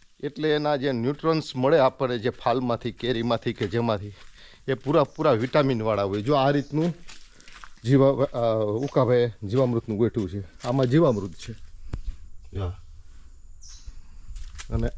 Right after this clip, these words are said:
અહીંથી એમણે બાંધી દીધું છે, એટલે ખેતરમાં નળી લઈ લીધી છે, એટલે અહીંયા આડાઅવળું હાલવું નહીં. અને ત્યાં એ પાયે રાખે છે. ઉકાભાઈ,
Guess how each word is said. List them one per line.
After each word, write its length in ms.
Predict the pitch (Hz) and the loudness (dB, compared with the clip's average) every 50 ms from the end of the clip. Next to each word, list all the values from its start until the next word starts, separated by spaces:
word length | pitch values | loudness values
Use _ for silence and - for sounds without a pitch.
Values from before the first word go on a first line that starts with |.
| - | -4
અહીંથી 340 | 113 123 147 147 - - 139 | 0 0 0 0 2 4 4
એમણે 240 | 131 120 123 127 127 | 4 6 4 4 2
બાંધી 320 | 120 143 147 143 135 131 | 2 2 2 2 2 2
દીધું 280 | 98 113 104 - 101 98 | 2 0 0 0 -2 -2
છે, 120 | - 107 | -2 -4
એટલે 1080 | 110 110 - - - - - - - - - - - - - - - - - - 139 120 | -6 -6 -10 -14 -20 -20 -20 -20 -20 -20 -20 -20 -20 -20 -20 -20 -18 -16 -8 -4 -4 -2
ખેતરમાં 460 | - - 156 151 - 151 131 127 123 | 2 2 2 2 2 2 2 2 4
નળી 260 | 120 135 175 180 160 | 4 6 6 6 6
લઈ 140 | 123 110 120 | 6 4 2
લીધી 280 | 107 101 104 92 107 98 | 2 0 0 0 0 0
છે, 120 | 95 113 | -2 -2
એટલે 400 | 117 - - - 127 117 120 123 | -6 -6 -8 -8 -6 -2 0 0
અહીંયા 220 | 113 120 127 120 123 | 2 2 2 2 2
આડાઅવળું 380 | 131 135 127 127 123 117 101 | 2 2 2 2 2 2 4
હાલવું 320 | 117 123 156 156 139 120 101 | 4 4 4 4 2 2 2
નહીં. 180 | 101 110 110 - - - - - - - - - - - - - - - - - - - | 0 -2 -4 -8 -14 -20 -20 -18 -18 -18 -16 -16 -16 -16 -16 -16 -16 -16 -16 -14 -12 -8
અને 400 | 110 113 113 110 113 117 113 110 - - - - - - - - - - - - | -6 -6 -4 -2 -2 -2 -4 -6 -8 -14 -18 -18 -18 -18 -18 -18 -20 -14 -6 -4
ત્યાં 200 | 135 131 120 107 | -2 -2 0 -2
એ 140 | 110 120 110 - - - - - - - - - - - - - - - - - - - - | -2 -4 -6 -8 -10 -10 -8 -8 -10 -12 -16 -20 -20 -20 -20 -16 -14 -14 -14 -16 -16 -14 -8
પાયે 240 | 127 131 123 98 95 | -6 -6 -4 -4 -6
રાખે 260 | 95 92 - 101 90 | -6 -8 -8 -10 -12
છે. 440 | - 104 95 - - - - - 151 | -12 -14 -14 -14 -16 -16 -14 -14 -4
ઉકાભાઈ, 400 | 170 214 196 202 240 262 247 | 0 2 4 6 6 4 2